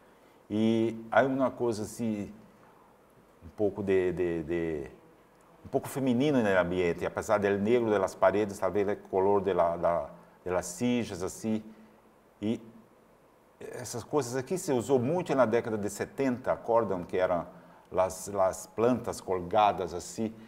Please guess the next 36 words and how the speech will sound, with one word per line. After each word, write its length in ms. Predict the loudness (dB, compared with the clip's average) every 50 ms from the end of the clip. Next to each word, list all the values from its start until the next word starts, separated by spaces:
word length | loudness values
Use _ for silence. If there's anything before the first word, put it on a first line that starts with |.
| -20 -20 -14
e 80 | -6 2
parece 340 | 4 4 6 4 2 0 -4
que 80 | -4
estão 280 | -6 -2 -2 -2 0 4
volvendo 520 | 6 6 4 4 2 0 0 2 2 0
essas 240 | 0 -2 -2 -10 -12
plantas 360 | -6 -6 -6 -6 -4 -8 -8
colgadas. 600 | -4 -4 -4 0 4 4 6 6 4 0 -6 -8 -4
Pelo 180 | -4 -2 -2
menos 180 | 0 -2 -2 -4
no 60 | 2
caso 240 | 2 2 2 2 -4
da 20 |
cor 160 | -4 -2 0
do 80 | 0 2
Brasil, 340 | 0 0 -2 -2 -4 -2 0 0 0 0 0
em 140 | -4 -4 -2
alguns 360 | -2 -2 -2 -2 -2 -2 -2
ambientes 380 | -2 -2 0 0 -2 -2 -4 -6
se 140 | -6 -6 -2
vê 220 | 0 -2 -2 -2 -6 -18 -20 -20 -20 -16 -6 -6
as 120 | -6 -6
plantas 340 | 0 0 0 0 0 -4 -4
colgadas. 680 | 0 0 0 4 6 8 8 8 6 2 -4 -8 -10 -14 -20 -20 -20 -20 -20 -20 -20 -20 -20 -18 -6
Essas 340 | -6 -6 -4 -2 -4 -4 -2 0
lâmpadas 520 | 2 2 2 4 4 4 4 4 4 2
acá 220 | 0 4 4 4
de 100 | 4 4
parede, 420 | 4 4 4 4 6 4 4 2 0
uma 160 | 0 0 0
inspiração 520 | -2 -2 -2 -2 -2 -2 -2 -4 -4 -2
nitidamente 600 | -2 -2 -4 -4 -2 -2 0 0 0 -2 -2 -2
de 140 | -2 0 2
los 160 | 0 0 -2
sessenta, 600 | -2 -6 -8 -8 -6 -6 -6 -6 -6 -4 -6 -6
ó. 120 | -6 -6